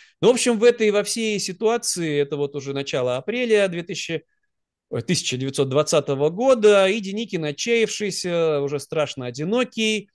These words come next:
у него есть несколько верных соратников, и дисциплина не полностью погибла, но, тем не менее, он дискредитирован полностью. Все любые неудачи, где-то драка пьяных офицеров,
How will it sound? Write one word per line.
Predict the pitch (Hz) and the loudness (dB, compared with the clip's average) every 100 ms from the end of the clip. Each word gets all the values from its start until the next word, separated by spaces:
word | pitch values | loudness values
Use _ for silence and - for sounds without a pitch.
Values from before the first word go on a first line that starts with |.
| _ _ | _ _
у | |
него | 165 208 | -2 0
есть | 285 277 - | 0 -4 -4
несколько | 180 170 165 160 - 143 135 135 | -4 -4 -6 -6 -4 0 0 0
верных | 147 123 120 113 - | -2 -2 -6 -12 -10
соратников, | - 165 240 214 147 131 | -2 0 0 -2 -8 -8
и | 127 | -10
дисциплина | 123 147 214 254 208 185 | -8 -8 -4 -2 0 0
не | 180 | -2
полностью | 175 175 151 135 - 120 | -2 -2 0 -2 -8 -6
погибла, | 127 135 131 123 120 - _ - | -4 -2 -4 -4 -6 -12 _ -2
но, | 180 | 0
тем | 208 220 202 | 2 2 0
не | 196 | 0
менее, | 233 269 240 208 190 175 | 0 0 0 0 0 -2
он | 165 147 135 | -4 -6 -8
дискредитирован | 135 147 147 - 269 214 196 | -10 -6 -6 -4 0 2 0
полностью. | 180 202 185 165 - - 160 156 143 139 - - _ _ _ | 0 0 0 -2 -6 -6 -2 2 2 2 -8 -20 _ _ _
Все | - - - 202 190 135 | -20 -8 -4 0 2 2
любые | 143 151 135 | 0 -2 -2
неудачи, | 131 151 151 147 113 120 | -2 -4 0 0 0 -10
где-то | 113 139 156 151 147 143 139 _ | -10 -10 -2 2 2 0 -4 _
драка | - 135 135 147 170 170 | -18 -14 -4 0 0 -2
пьяных | 156 160 151 151 | -2 -2 -2 -6
офицеров, | 156 - 143 139 131 - | -6 -2 0 0 0 -6